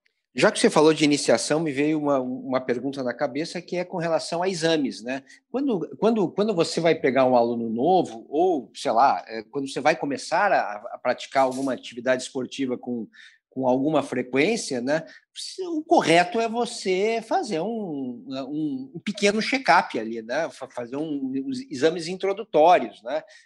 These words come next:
É, um eco, um, é, um, um eletroesforço, alguma coisa do gênero assim.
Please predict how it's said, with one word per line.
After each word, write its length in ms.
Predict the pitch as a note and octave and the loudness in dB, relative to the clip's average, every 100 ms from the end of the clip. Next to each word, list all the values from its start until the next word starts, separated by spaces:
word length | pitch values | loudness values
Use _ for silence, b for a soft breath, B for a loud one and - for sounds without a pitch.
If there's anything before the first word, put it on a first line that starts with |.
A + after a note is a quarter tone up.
| _ G#2+ | _ -14
É, 300 | A#2 A2+ A2+ | -10 -8 -10
um 240 | A#2 A#2 | -6 2
eco, 480 | D3 E3+ D#3+ - C#3 | 4 4 2 -2 -4
um, 1300 | A#2+ A2 G2+ G2+ G2+ G#2 A#2 G#2 G#2 G2+ G#2 F#2+ G#2+ | -2 -2 -4 -6 -10 -10 -12 -10 -12 -12 -14 -12 -10
é, 100 | G2+ | -10
um, 240 | A2 G#2 F2 - F#2+ | -10 -14 _ -20 -20
um 240 | A2 G#2 G2 | -20 -20 _
eletroesforço, 1120 | G#2 B2 B2+ C3 - - D3+ F3+ E3+ C3+ - | -6 -6 -6 -10 -12 0 4 6 6 2 -4
alguma 180 | C#3+ D#3+ | -6 -6
coisa 240 | - D#3 | -4 -6
do 100 | E3+ | -6
gênero 360 | E3+ E3 F3 F3 | -8 -8 -6 -8
assim. 280 | E3 - | -10 -12